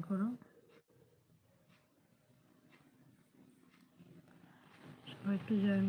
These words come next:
করো ঝটপট, ঝটপট একটু জয়েন করো। সবাই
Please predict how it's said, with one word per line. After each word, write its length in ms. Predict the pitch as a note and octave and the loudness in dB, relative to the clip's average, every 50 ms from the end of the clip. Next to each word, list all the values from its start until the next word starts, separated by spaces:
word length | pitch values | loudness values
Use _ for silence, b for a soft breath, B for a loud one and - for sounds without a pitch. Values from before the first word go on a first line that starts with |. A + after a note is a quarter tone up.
| G3 - | 2 0
করো 180 | G#3 G#3 G#3+ A3 G3 F3 | 0 2 2 2 2 2
ঝটপট, 460 | F#3 F#3 F3+ - - - A3+ A#3 G3+ - - - - - - - - - - - - - - - - - - - - - - - - - - - - - - - - - - - - - - - - - - - - E3+ | 0 0 -2 -4 -2 -2 -2 -2 -2 -4 -8 -12 -12 -12 -12 -12 -10 -12 -12 -12 -12 -12 -12 -12 -12 -12 -12 -14 -16 -16 -18 -16 -16 -18 -18 -16 -16 -18 -16 -16 -16 -16 -16 -16 -16 -16 -16 -18 -18 -18 -14 -10 -8 -4
ঝটপট 400 | E3+ F3+ F#3+ F#3 - - A3+ G3 G3 G3+ | -4 -2 -4 -4 -4 -2 -2 0 0 -2
একটু 140 | E3 - A3 G3+ F3+ | -2 0 0 0 0
জয়েন 240 | G3 F#3 F#3+ F#3+ G3+ G3+ - G3 | 0 0 2 2 2 2 2 0
করো। 200 | G3 F3+ G3 G3+ F3+ - | 0 0 0 0 -2 0
সবাই 320 | - F#3+ F3+ F#3+ F#3+ F#3+ | 0 -2 0 0 2 2